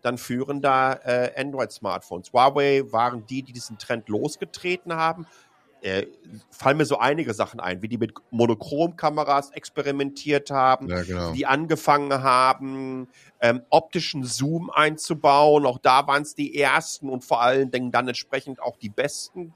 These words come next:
Speaker 1: äh, gewesen, wie sie's verfeinert haben. Also, äh, dann ha-, äh, äh, auch eigener Prozessor, äh, äh, mit dem Kirin.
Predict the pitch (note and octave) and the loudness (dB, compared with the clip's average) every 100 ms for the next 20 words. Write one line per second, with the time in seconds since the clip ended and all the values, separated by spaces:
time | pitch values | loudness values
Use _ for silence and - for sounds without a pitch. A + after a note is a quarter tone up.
0 | - D3+ D#3 D3 C#3 D3 D#3 D3+ B2+ C3 | -10 -8 -6 -8 -8 -6 -8 -10 -12 -12
1 | C3+ B2+ - B2+ C3+ C3 - _ _ _ | -10 -10 -4 -2 0 -2 -6 _ _ _
2 | _ - C#3 C#3+ C#3+ G#2+ - - G2 B2 | _ 0 2 4 2 2 0 -6 -2 -2
3 | B2+ C3+ _ G#2 - A2+ G#2 - A#2+ B2 | -2 -8 _ -12 -10 -6 -4 2 2 2
4 | - B2 C#3+ C#3+ A#2+ A#2+ - G#3 G3+ F#3+ | 2 4 4 2 0 -2 -2 -2 0 2
5 | E3 D#3 D3+ - D3 C#3+ C#3 C3+ C3+ B2+ | 2 2 0 -2 2 4 4 2 0 -6
6 | - C3+ C#3 C#3 C#3 - E3 D3+ C3+ C#3+ | -6 -4 -4 -6 -12 -12 -6 -4 -2 -2
7 | C3 | -4